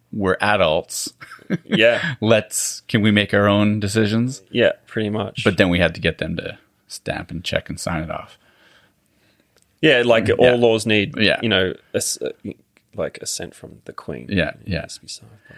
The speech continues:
Speaker 1: Well, that's, okay, so that's huge. So that was the first time that as Canadians we're like, "This is what we want, think, and believe,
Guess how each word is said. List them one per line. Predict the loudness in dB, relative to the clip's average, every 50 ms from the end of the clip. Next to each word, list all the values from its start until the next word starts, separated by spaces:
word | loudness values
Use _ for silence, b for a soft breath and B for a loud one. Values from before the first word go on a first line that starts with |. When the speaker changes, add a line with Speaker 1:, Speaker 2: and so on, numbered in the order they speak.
| B B _
Speaker 1:
Well, | 2 4
that's, | 4 4 2 0
okay, | -2 0 2 2 0
so | 0 0 0
that's | 0 0 2
huge. | 2 2 2 2 0
So | 2 4 4 4 6
that | 4 4
was | 2 0 -2
the | -2
first | 0 0 0 2 2
time | 2 2 4 4 2 2 2
that | 2 2 0 -2 -6 _ _ 0
as | 0 0 2 0 -4
Canadians | -6 -4 0 0 2 2 2 0 -2 -2 -2
we're | -2 0
like, | 0 0 -2 -2
"This | -4 -4 -4 -6
is | -6 -2
what | 2 4 4 4 2 -4 _ _ _ _ -12
we | -6 -4 -2 -2 -2
want, | -2 0 0 0 0 -2 -4 -10 -8
think, | -6 -6 -4 -4 -4 -6
and | -4 -4
believe, | -2 -2 -2 -2 0 -2 -2 -4 -8 -12 -18